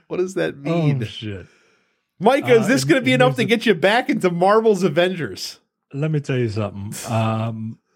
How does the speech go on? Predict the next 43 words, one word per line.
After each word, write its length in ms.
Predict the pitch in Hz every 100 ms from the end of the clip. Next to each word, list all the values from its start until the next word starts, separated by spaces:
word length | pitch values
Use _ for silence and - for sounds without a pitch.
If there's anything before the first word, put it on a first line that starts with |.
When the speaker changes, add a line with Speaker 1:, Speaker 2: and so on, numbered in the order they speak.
| _ _ _
Speaker 2:
I, 60 | 131
I, 500 | - 135 117 147 127 156 143 135
throwing 420 | - 196 190 175
a 60 | 139
couple 360 | - 175 143
of, 280 | 123 104 107 -
uh, 40 | 123 120
uh, 240 | - 110 -
of 160 | 107 -
archers 600 | 143 170 185 214 208 208
in 180 | 202 196
that 180 | 202 190
game 360 | 196 202 202 185
is 120 | 135
not 220 | 147 139
gonna 140 | 135
make 220 | 120 127 110
me 80 | 107
come 240 | 107 95
back 260 | 92 90 -
to 200 | 190 101
it. 160 | -
It 20 | 117
just 220 | 120 95
<laughs> 0 |
isn't. 360 | 117 95 98 - _ _ _ - - 127
Um, 920 | 113 113 113 110 110 107 110 107 - _ _ _ _ _ 139
hey, 360 | 214 208 156 -
uh, 220 | 139 -
they're 240 | 120 147
sticking 420 | 151 - 220 202 208
with 180 | 220
it. 220 | 196 180 - _ _ _ _ _ _ _ _
Um, 680 | 143 147 143 143 139 135 135 135
you 100 | 139
kinda 300 | 190 190 160
have 260 | 190 214
to 180 | 170 151
at 80 | 139
this 160 | 170 -
point, 360 | 135 127 143
at 120 | 117
least, 380 | 123 160 - -